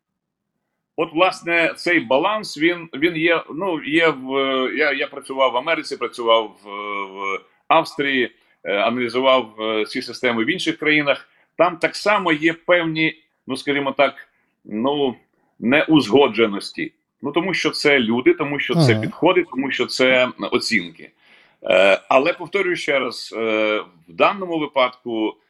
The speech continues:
Speaker 1: важливо знайти баланс у вигляді, е, правильного рішення, яке приймає, е, е, президент країни. Якщо він активний в цьому плані, тоді будь-які спроби, е,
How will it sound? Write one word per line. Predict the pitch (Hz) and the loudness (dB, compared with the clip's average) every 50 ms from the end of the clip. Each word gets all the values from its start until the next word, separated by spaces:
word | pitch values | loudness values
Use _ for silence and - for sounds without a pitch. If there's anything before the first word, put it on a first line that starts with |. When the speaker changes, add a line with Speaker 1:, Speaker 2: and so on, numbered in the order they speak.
| _ _ - | _ _ -4
Speaker 1:
важливо | 92 120 127 - - 123 151 175 170 165 156 | 0 0 0 0 0 -2 -2 0 0 0 0
знайти | 131 110 113 123 127 127 - - 156 147 | -2 -2 -2 -2 -2 -2 0 0 0 0
баланс | 117 110 117 113 120 139 165 185 180 160 - - 127 | 2 2 2 4 4 2 0 0 -4 -10 -10 -8 -8
у | 123 117 | -6 -2
вигляді, | 131 160 151 135 127 131 123 113 113 117 113 110 - - _ _ _ _ _ _ _ - | -2 -2 -2 -2 -2 -4 -6 -4 -4 -2 0 0 0 -2 _ _ _ _ _ _ _ -6
е, | 98 101 98 | -4 -4 -4
правильного | - - - 135 147 147 139 127 127 120 113 117 107 110 113 | -2 0 0 2 2 2 2 2 0 -2 -2 -4 -2 -2 -2
рішення, | 113 - 185 180 - - 180 160 143 127 | -2 -4 -6 -8 -10 -10 -8 -6 -6 -4
яке | 120 113 110 107 _ - 139 151 151 151 147 143 - _ _ _ - | -4 -4 -4 -6 _ -6 -4 -2 -2 -2 -2 -6 -8 _ _ _ -4
приймає, | - 117 113 110 110 117 123 131 131 127 123 120 120 117 110 _ _ | -2 -2 -2 -2 -2 -2 0 0 0 0 -2 -2 -4 -4 -6 _ _
е, | - 87 | -6 -4
е, | 98 101 104 101 101 98 85 - - - 98 95 98 101 98 95 - - | -2 -2 0 -2 -2 -4 -6 -8 -6 -6 -4 -4 -2 -4 -4 -6 -4 -2
президент | 123 117 104 104 101 95 101 101 101 98 98 _ _ _ _ _ _ - | -2 -2 -2 -4 -4 -2 0 -2 -2 -4 -8 _ _ _ _ _ _ -4
країни. | 110 101 90 87 82 71 64 62 - _ _ _ _ _ _ _ _ - | -2 -2 -2 -2 -4 -8 -10 -12 -16 _ _ _ _ _ _ _ _ -4
Якщо | - 101 107 - - - 165 160 156 151 | -2 -2 0 0 0 4 6 6 6 6
він | 151 156 156 151 135 - _ _ _ - | 4 2 2 0 -6 -14 _ _ _ -2
активний | - 127 - - - 247 262 233 190 160 | -2 -2 -2 -4 -8 -6 -4 -2 0 0
в | 139 - | -2 -2
цьому | - 127 120 113 107 | -2 -2 -2 -2 -4
плані, | - - 101 92 92 92 90 85 85 - _ _ _ _ _ | -4 -2 0 2 2 0 -2 -4 -8 -8 _ _ _ _ _
тоді | - 139 147 170 226 | -2 -2 0 -2 -4
будь-які | 214 185 214 202 170 175 170 170 - 170 165 165 160 160 151 - | -6 -6 -6 -2 0 0 0 0 -2 0 2 4 4 4 2 -2
спроби, | - - - 156 156 165 160 151 139 143 139 135 135 131 - - | -6 -10 -6 0 2 4 4 4 4 4 4 4 2 0 0 -2
е, | - 98 110 113 113 113 113 110 107 | -4 -4 -2 0 0 0 0 -2 -4